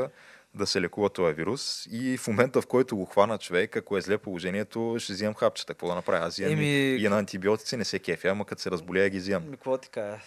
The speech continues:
Speaker 2: До там ще се стигне и тук се развива фармакопеята, човек. Ще бъде окей.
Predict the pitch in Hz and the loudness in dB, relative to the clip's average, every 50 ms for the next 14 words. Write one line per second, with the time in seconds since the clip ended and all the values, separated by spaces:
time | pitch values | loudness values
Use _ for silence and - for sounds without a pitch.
0 | - - 123 117 - 135 135 139 - - - - 123 113 - - 151 160 175 180 | -20 -20 -10 -4 -2 -2 -2 -2 -4 -10 -10 -10 -12 -12 -12 -12 -8 -4 -2 0
1 | 180 180 180 175 160 - - _ _ _ _ _ - 131 143 151 151 156 151 151 | 0 0 0 0 -4 -6 -12 _ _ _ _ _ -18 -14 -12 -10 -8 -8 -6 -6
2 | 151 151 147 151 _ _ _ - - - 151 - - 139 123 120 117 123 135 131 | -8 -10 -12 -14 _ _ _ -8 -6 -6 -4 0 0 0 0 -2 -2 -2 -2 -2
3 | 120 - - 123 113 110 104 - - _ - 104 95 90 - - - - - - | 0 -2 -4 -6 -6 -8 -12 -16 -18 _ -12 -12 -12 -12 -16 -20 -20 -20 -20 -20
4 | - - 113 117 113 110 104 98 - - 87 | -20 -16 -14 -12 -10 -10 -12 -12 -14 -20 -20